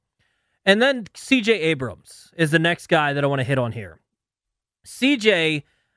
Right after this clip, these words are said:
took a huge step in the second half of last season. Really, that last series before the All-Star break, and then the rest of the year, he had an incredible stretch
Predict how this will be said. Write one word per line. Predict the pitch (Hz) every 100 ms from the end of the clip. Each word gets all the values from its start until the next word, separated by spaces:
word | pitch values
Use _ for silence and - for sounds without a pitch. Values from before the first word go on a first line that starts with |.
| _ _ _
took | 208 180
a | 156
huge | - 226 220
step | - - 160 170
in | 147
the |
second | 131 170 156 147
half | 147 143 151
of | 139
last | 131 -
season. | - 131 113 104 104 _ _ -
Really, | 202 240 196 170 160 - _
that | 156 156 151
last | 170 185 -
series | 190 175 170 151
before | 143 170
the | 151 147
All-Star | 151 - 147 135
break, | 131 127 123 _
and | 151
then | 156 151
the |
rest | 135 156 - 160
of | 143
the | 131
year, | 143 131 110 - _ _ _ _ _
he | _ 185 170
had | 160 151
an | 135 143
incredible | 120 - 151 123 117
stretch | - - 139 107 - -